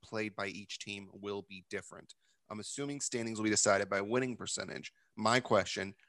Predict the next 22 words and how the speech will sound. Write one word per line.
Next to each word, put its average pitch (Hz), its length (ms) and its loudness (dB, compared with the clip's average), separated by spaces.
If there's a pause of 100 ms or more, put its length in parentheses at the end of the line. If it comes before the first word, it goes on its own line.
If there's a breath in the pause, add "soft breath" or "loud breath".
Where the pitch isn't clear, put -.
(140)
what 117 160 4
do 139 60 6
you 143 60 4
think 135 280 2
about 110 260 6
how 107 360 0
that 104 140 0
will 107 120 0
be 101 120 -2
done, 92 400 -2 (260 loud breath)
considering 120 500 8
that 101 120 2
some 120 260 6
teams 113 260 -4
may 101 140 -4
play 98 180 -2
four 101 320 0
or 92 40 0
five 110 320 4
more 98 160 -4
games 92 380 -12 (220)
than 113 100 -6